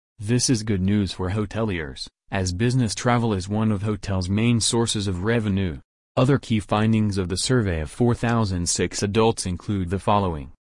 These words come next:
Fifty-five percent of Americans planning to travel overnight for leisure during the last three months of twenty twenty-three plan to stay in a hotel.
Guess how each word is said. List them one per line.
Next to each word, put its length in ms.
Fifty-five 840
percent 360
of 120
Americans 640
planning 420
to 100
travel 460
overnight 640
for 180
leisure 400
during 360
the 120
last 380
three 320
months 380
of 120
twenty 360
twenty-three 800
plan 320
to 80
stay 320
in 100
a 60
hotel. 560